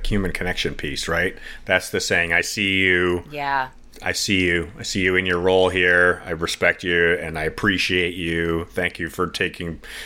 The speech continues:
Speaker 1: whatever simple actions you do on a daily basis to make this experience possible."
Speaker 2: So
Speaker 1: Right?
Speaker 2: true.
Speaker 1: It's
Speaker 2: So
Speaker 1: just
Speaker 2: true.
Speaker 1: possible. And
Speaker 2: So
Speaker 1: this is,
Speaker 2: true.
Speaker 1: this time right here, like, this stressful covid time,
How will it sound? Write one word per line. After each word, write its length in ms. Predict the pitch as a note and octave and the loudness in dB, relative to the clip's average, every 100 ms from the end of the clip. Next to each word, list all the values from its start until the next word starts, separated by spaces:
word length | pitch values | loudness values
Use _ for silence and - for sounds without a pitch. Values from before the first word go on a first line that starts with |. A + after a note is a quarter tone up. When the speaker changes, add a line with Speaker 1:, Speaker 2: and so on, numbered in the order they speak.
| - D#2 | -16 -2
Speaker 1:
whatever 380 | F2 F2+ F2+ | 2 4 2
simple 360 | F2+ - F#2 F2+ | 0 0 2 2
actions 420 | E2+ - F2 D#2+ | 2 0 -4 -4
you 100 | E2+ | -4
do 320 | E2 E2+ E2+ E2+ | 0 2 4 4
on 80 | D#2+ | 2
a 60 | |
daily 320 | D#2+ E2 E2 | 0 0 0
basis 500 | D#2+ E2 E2 - E2+ | 0 2 2 0 -4
to 120 | - E2+ | -2 0
make 240 | E2 - | -2 -2
this 180 | E2+ - | -6 -6
experience 420 | D#2 E2+ E2 D#2 - | -4 0 0 -2 -8
possible." 840 | - D2+ F2 - G2 D2 C2+ - - - - - | -10 -6 -4 0 -2 -2 -10 -12 -18 -20 -20 -14
Speaker 2:
So 220 | - C#3+ | -10 -4
Speaker 1:
Right? 240 | D#2+ F2 | 0 0
Speaker 2:
true. 120 | C3+ C3 - - | 0 -8 -18 -4
Speaker 1:
It's 160 | G2 | -4
Speaker 2:
So 60 | - | -2
Speaker 1:
just 200 | G2+ - | -2 -2
Speaker 2:
true. 120 | - | -4
Speaker 1:
possible. 640 | G2 F2+ F2 - E2 C#2 D2 | -2 0 0 -2 -4 -6 -4
And 240 | G2 G2 | -4 -4
Speaker 2:
So 100 | G2 | -6
Speaker 1:
this 220 | G#2 A#2 - | -4 -2 0
is, 180 | A#2+ - | -2 -4
Speaker 2:
true. 80 | - - - - | -12 -18 -18 -6
Speaker 1:
this 260 | - B2+ - | 0 2 0
time 400 | - A2+ A#2+ B2 | 0 0 2 2
right 160 | A2 G#2+ | 2 2
here, 380 | G#2 G2+ A#2+ | 2 4 6
like, 240 | B2 E2 - | 4 0 2
this 180 | G2 - | 0 0
stressful 920 | - - - G2 - G#2+ G2 F#2+ F#2 - | -2 -2 2 2 0 2 2 2 0 0
covid 380 | G2 G2 G2 | 2 2 0
time, 360 | F#2 F#2+ G2+ A#2 | -2 -2 -2 -2